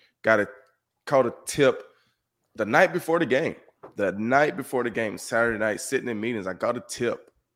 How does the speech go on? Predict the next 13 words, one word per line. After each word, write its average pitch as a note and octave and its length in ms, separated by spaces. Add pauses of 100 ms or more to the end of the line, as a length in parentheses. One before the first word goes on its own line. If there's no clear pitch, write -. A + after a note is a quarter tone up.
And F#2+ 120
I F#2 40
just F#2+ 180
watching G#2 340
film, G#2+ 640
going G#2+ 220
through G#2+ 160
my G#2 160
night G#2 440
routine G#2 540
before F#2+ 240
the G2+ 80
game. G2 380